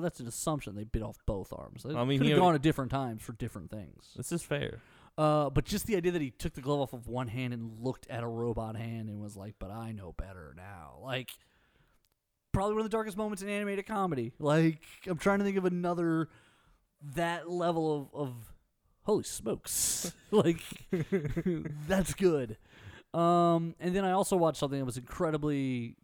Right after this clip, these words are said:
Speaker 1: different, and I don't know how I feel about it. I'm not done with it. You finished it. I'm
Speaker 2: I
Speaker 1: not
Speaker 2: did.
Speaker 1: done with it. Uh,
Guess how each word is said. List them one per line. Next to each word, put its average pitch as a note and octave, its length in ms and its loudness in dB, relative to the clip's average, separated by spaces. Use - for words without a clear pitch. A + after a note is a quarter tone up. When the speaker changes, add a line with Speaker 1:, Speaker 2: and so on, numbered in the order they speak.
Speaker 1:
different, F#3 500 0
and C3 640 -4
I F3 60 0
don't G3+ 80 0
know G#3+ 60 0
how G#3+ 120 -2
I E3+ 40 0
feel D#3+ 280 2
about G2+ 220 -4
it. - 60 -16
I'm C#3 80 -2
not E3 300 0
done G3 220 8
with E3+ 140 4
it. E3+ 80 2
You F3 200 2
finished C#3 440 0
it. B2+ 140 0
I'm B2+ 80 -4
Speaker 2:
I C#3 40 0
Speaker 1:
not E3+ 160 2
Speaker 2:
did. B2 140 0
Speaker 1:
done F3 180 6
with C#3+ 160 2
it. C3 140 2
Uh, F2+ 280 -10